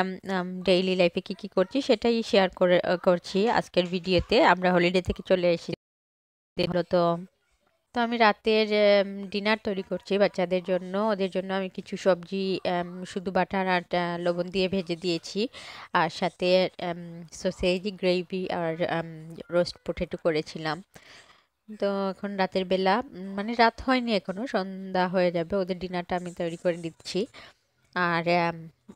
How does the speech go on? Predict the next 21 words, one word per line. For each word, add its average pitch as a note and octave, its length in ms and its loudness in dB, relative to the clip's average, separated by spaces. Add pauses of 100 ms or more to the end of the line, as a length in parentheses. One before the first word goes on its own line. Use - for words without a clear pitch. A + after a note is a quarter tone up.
(180)
উম, E3+ 260 -12
রাত, E3 240 4
উম, E3 260 -6
কিচেন F#3+ 260 -4
থেকেই F3+ 260 -4
আপ-, E3 160 -2
শুরু F3+ 240 -6
করলাম D#3+ 360 -2
আর D3+ 120 -6 (100)
কি। G3+ 180 -8 (540)
তেমন, F3+ 520 -2
তেমন F#3 240 -4
কিছু G#3 260 -8
করিনি। F3+ 480 -2
আর D#3+ 360 -2
সারাদিন E3+ 500 -4
এই E3 260 -8
কিচেনের F#3+ 440 -8
মধ্যে, F3+ 340 -4
সারাদিন F#3 480 -4
না, G#3 280 0